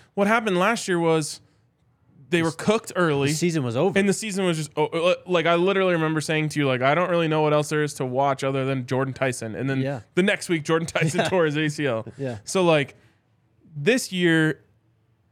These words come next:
Speaker 1: no matter what, like, no matter how they start, you're still going to be able to look at that finish and say, "Still got a shot."
Speaker 2: Yep.
Speaker 1: For whatever, you know, goal you may have.
Speaker 2: You get a bye week smack in the middle, too. I mean,
Speaker 1: Yeah.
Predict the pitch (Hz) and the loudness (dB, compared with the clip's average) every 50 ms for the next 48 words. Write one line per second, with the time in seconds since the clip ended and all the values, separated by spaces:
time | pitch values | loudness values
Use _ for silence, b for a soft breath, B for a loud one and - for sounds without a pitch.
0 | _ _ _ - 170 180 185 190 196 208 226 233 214 175 160 156 170 185 - - | _ _ _ 2 4 4 6 6 4 4 4 4 2 2 4 4 4 2 2 0
1 | 170 170 170 160 156 - - - - 107 110 - _ _ _ _ _ _ _ _ | 0 2 2 2 2 0 -6 -14 -18 -18 -18 -18 _ _ _ _ _ _ _ _
2 | - 180 185 185 196 208 233 240 226 208 175 - 185 170 180 190 170 156 139 - | 0 2 4 4 4 4 6 4 4 4 2 2 2 2 4 4 2 0 -2 -4
3 | - - 180 170 147 117 - - - _ _ _ _ _ _ _ - 165 156 - | -4 0 0 2 2 0 -2 -6 -12 _ _ _ _ _ _ _ -4 -2 -2 -2
4 | - - 190 202 220 233 196 180 165 156 151 147 143 143 135 135 131 131 139 143 | -2 -2 2 2 2 4 4 2 2 2 2 0 2 2 2 2 2 2 0 0
5 | 139 143 131 123 - - - - 190 214 214 160 131 - - 131 127 120 - 135 | -2 -2 -2 -4 -4 -4 -6 -4 -2 0 0 0 -2 -2 -4 -6 -6 -4 -2 -2
6 | 131 131 127 123 123 120 - _ _ _ _ _ _ _ _ _ _ _ _ _ | 0 0 0 0 -2 -4 -6 _ _ _ _ _ _ _ _ _ _ _ _ _
7 | _ _ - - - 180 170 156 160 151 151 147 - 143 110 - - _ _ - | _ _ -20 -2 0 2 2 4 2 2 0 -2 -4 -6 -8 -8 -12 _ _ -10
8 | 135 120 117 123 - - - - - 170 170 160 160 165 165 165 165 151 151 151 | -6 -4 -4 -4 -6 -10 -16 -6 -2 0 0 2 4 4 4 2 2 0 0 0
9 | 147 143 135 127 143 139 135 123 123 131 127 131 127 127 131 127 123 117 113 104 | 0 0 0 -2 -2 -2 -2 -2 -4 -4 -4 -2 -2 0 -2 -2 -2 -4 -4 -6
10 | 117 123 - - - - - _ _ _ _ _ _ _ - 135 143 180 175 131 | -6 -8 -8 -10 -14 -16 -18 _ _ _ _ _ _ _ -8 -2 0 2 2 2
11 | 104 123 139 160 170 180 170 156 - - 131 131 139 143 - 151 143 135 131 131 | 2 2 2 2 4 2 2 0 0 -2 -2 -2 -2 -2 -2 -4 -2 0 0 0
12 | 147 156 143 - - 127 123 143 147 156 151 143 - _ _ - - - 123 123 | 0 0 -2 -2 -2 -2 -2 -2 -4 -6 -8 -14 -18 _ _ -14 -8 -6 -4 -2
13 | 120 120 117 117 113 107 104 - _ _ _ _ _ _ - 120 110 | -2 -2 -2 -4 -4 -6 -8 -12 _ _ _ _ _ _ -6 -6 -6